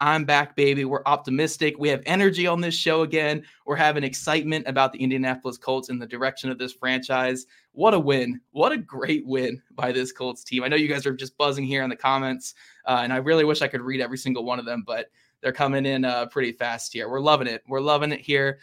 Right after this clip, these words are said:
Uh, getting into the two heroes of this game, or at least one of the heroes, and then the quarterback, <laughs> obviously, as well. On top of that,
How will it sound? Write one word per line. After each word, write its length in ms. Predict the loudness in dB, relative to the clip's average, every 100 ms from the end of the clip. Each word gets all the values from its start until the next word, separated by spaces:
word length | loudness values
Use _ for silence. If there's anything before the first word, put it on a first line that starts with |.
| -20 _
Uh, 100 | 0
getting 220 | 2 4 4
into 180 | 4
the 120 | 2 0
two 200 | -2 -4
heroes 400 | 0 4 4 4
of 60 |
this 160 | 0 0
game, 320 | 0 2 2
or 60 | 2
at 60 |
least 180 | 2 0
one 200 | 0 2
of 60 | 0
the 60 |
heroes, 440 | -2 0 0 0 0
and 80 |
then 100 | -2
the 80 | -2
quarterback, 540 | -2 -2 0 -4 -4 -6
<laughs> 80 | -4
obviously, 560 | -4 -2 -4 -2 0 0
as 120 | 0
well. 200 | -2 -2
On 80 | 0
top 240 | 0 0
of 80 | -2
that, 240 | -2 -2